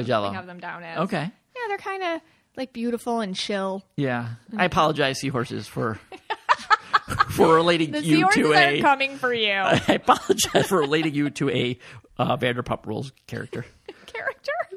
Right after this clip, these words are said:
Speaker 1: <laughs> That's basically what it is. All right, last one.
Speaker 2: Okay, last one.
Speaker 1: Okay. Oh, should I give you a hard one or an easy
Speaker 2: G-,
Speaker 1: one?
Speaker 2: give me one easy one f-, to build up my confidence, and then a hard one. We'll do two
Speaker 1: Okay,
Speaker 2: more.
Speaker 1: we'll
Speaker 2: All right,
Speaker 1: give
Speaker 2: give
Speaker 1: you,
Speaker 2: me,
Speaker 1: like,
Speaker 2: give me a real easy one.
Speaker 1: okay, a, a dog.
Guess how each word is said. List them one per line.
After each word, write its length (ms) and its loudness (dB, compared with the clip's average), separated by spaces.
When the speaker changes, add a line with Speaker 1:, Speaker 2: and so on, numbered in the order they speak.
Speaker 1:
<laughs> 380 -18
That's 200 -20
basically 460 -20
what 140 -16
it 180 -18
is. 80 -10
All 80 6
right, 340 0
last 300 0
one. 340 -2
Speaker 2:
Okay, 200 0
last 240 -2
one. 240 -8
Speaker 1:
Okay. 500 -4
Oh, 220 -14
should 120 -8
I 40 -2
give 100 -6
you 60 0
a 40 -4
hard 180 -2
one 140 -6
or 60 -6
an 80 -10
easy 240 -12
Speaker 2:
G-, 120 -6
Speaker 1:
one? 80 -6
Speaker 2:
give 100 -2
me 60 -2
one 400 2
easy 260 2
one 180 4
f-, 160 -16
to 80 -6
build 360 2
up 80 2
my 80 -2
confidence, 460 -2
and 100 -2
then 80 2
a 60 2
hard 180 0
one. 100 -6
We'll 120 4
do 40 4
two 120 0
Speaker 1:
Okay, 80 2
Speaker 2:
more. 180 -4
Speaker 1:
we'll 80 -2
Speaker 2:
All 40 2
right, 60 2
Speaker 1:
give 80 -2
Speaker 2:
give 60 2
Speaker 1:
you, 60 2
Speaker 2:
me, 40 6
Speaker 1:
like, 100 2
Speaker 2:
give 120 2
me 80 -2
a 80 2
real 200 2
easy 160 -4
one. 140 -6
Speaker 1:
okay, 360 0
a, 200 -4
a 140 -4
dog. 340 -6